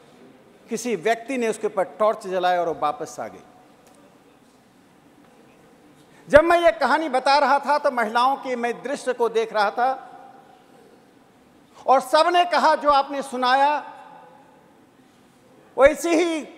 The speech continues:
घटनाएं एक या दूसरे रूप में घटती रही।" लेकिन प्रेमलता कुमारी जी से जब मैंने पूछा, उन्होंने कहा, "शौचालय मिलना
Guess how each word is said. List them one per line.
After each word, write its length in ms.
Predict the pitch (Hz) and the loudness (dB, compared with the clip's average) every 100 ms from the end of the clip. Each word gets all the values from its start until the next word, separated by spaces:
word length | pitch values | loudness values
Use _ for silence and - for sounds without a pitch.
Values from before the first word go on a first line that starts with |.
| - - | -20 -12
घटनाएं 640 | 185 247 247 269 269 269 | -2 -2 0 0 2 0
एक 480 | 240 165 240 277 269 | -4 0 2 2 -2
या 600 | 233 233 233 226 - 214 | -8 -4 -2 -2 -2 -4
दूसरे 500 | 208 165 233 240 214 | -6 -6 -6 -2 -2
रूप 180 | 208 220 | -2 -8
में 180 | 208 165 | -10 -10
घटती 360 | 139 196 - 190 | -10 -10 -10 -14
रही।" 240 | 120 - - - - - - - _ - _ _ _ _ _ - - | -14 -20 -20 -20 -20 -20 -20 -20 _ -20 _ _ _ _ _ -16 4
लेकिन 300 | 262 311 311 | 4 6 -2
प्रेमलता 600 | 302 320 349 302 294 294 | 0 2 4 2 2 0
कुमारी 340 | - 269 262 | 0 0 0
जी 160 | 226 262 | -2 -6
से 140 | 262 | -4
जब 140 | 226 233 | -2 -2
मैंने 260 | 233 233 | -2 -4
पूछा, 400 | 226 226 233 254 | -6 -10 -4 -2
उन्होंने 260 | 233 226 220 | -2 -2 -4
कहा, 280 | 214 196 208 | 0 0 0
"शौचालय 600 | 233 214 - 220 226 202 | -2 -4 0 0 0 -2
मिलना 540 | 180 202 202 143 95 | -4 -4 -4 -4 -6